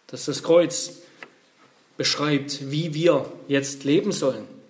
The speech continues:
als solche, die zu Jesus gehören, die von ihm erlöst wurden am Kreuz. Herr, hilf uns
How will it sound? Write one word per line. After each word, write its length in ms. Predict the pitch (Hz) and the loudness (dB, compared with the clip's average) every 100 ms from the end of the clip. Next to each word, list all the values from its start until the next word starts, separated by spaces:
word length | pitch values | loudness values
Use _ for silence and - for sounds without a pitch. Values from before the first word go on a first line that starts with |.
| _ - | _ -8
als 180 | - 131 | -2 0
solche, 260 | 156 143 143 | 0 -2 -2
die 180 | 139 135 | -6 -4
zu 140 | 139 | -2
Jesus 460 | 127 127 131 127 - | -2 -4 -4 -6 -6
gehören, 460 | 123 143 143 127 | -2 0 0 -4
die 260 | 123 123 - - - - | -4 -6 -6 -12 -20 -4
von 220 | 139 135 | -2 0
ihm 360 | 175 147 135 135 | 0 0 0 0
erlöst 440 | 139 151 156 - | 2 2 2 -2
wurden 260 | 165 143 131 | 0 0 -2
am 160 | 120 | -8
Kreuz. 560 | - 120 120 - - _ _ _ _ _ _ _ _ _ - | -10 -10 -10 -10 -12 _ _ _ _ _ _ _ _ _ -14
Herr, 140 | - 135 | -4 -2
hilf 220 | 131 139 | -2 -2
uns 360 | 139 123 - | -4 -6 -10